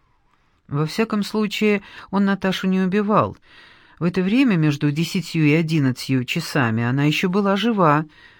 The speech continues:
а он уже успел вернуться на свой хутор". "Да, верно. Но без него в этом деле всё равно не обошлось", — запальчиво воскликнула она. "Да уж это определённо", кивнула Апраксина.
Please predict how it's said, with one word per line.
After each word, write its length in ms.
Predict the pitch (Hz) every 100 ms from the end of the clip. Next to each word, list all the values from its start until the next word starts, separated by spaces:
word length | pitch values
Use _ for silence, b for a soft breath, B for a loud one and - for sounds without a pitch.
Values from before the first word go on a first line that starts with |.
| b b b b b _ _ -
а 160 | 151
он 180 | 147 247
уже 220 | 302 277
успел 320 | 220 - 226
вернуться 540 | 247 254 190 196 196 233
на 140 | 220
свой 280 | 180 180 208
хутор". 520 | 190 170 151 160 170 _ _ _ _ _ _ _ _ _
"Да, 480 | - 156 160 170 151
верно. 560 | 156 190 160 156 170 160 _ _ _ B B B
Но 160 | 180 233
без 200 | 220 196
него 260 | 214 214 214
в 40 |
этом 220 | 196 196
деле 240 | 175 220 220
всё 220 | - 190
равно 320 | 185 185 226
не 140 | 247
обошлось", — 680 | 247 240 233 - 214 120 - - B B B
запальчиво 680 | 156 202 202 180 - 175 175
воскликнула 720 | 190 - 190 165 165 165 170
она. 380 | 175 143 113 - _ b b b b b b b b b b b b
"Да 240 | 170 233
уж 180 | 277 -
это 220 | 262 247
определённо", 760 | 233 226 202 208 170 170 165 156
кивнула 440 | 175 156 156 147
Апраксина. 800 | 147 151 147 - - 139 131 123